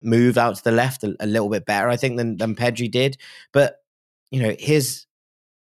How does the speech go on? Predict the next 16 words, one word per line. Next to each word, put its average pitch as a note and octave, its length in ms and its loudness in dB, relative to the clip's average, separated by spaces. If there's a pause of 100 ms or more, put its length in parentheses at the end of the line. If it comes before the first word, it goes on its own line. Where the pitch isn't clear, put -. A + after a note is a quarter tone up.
(140)
impact - 920 -4 (380)
on A2+ 140 2
the A2 80 2
game G2+ 300 0
when F#2+ 100 -4
he A2+ 120 -4
came A2+ 320 0
in F#2+ 400 -4 (100)
as G#2+ 120 -6
a A2+ 60 -4
teenager F2 840 -6 (440)
and B2 140 0
then B2+ 160 2
continued A#2 720 0 (380)
to - 100 0
provide G2+ 760 0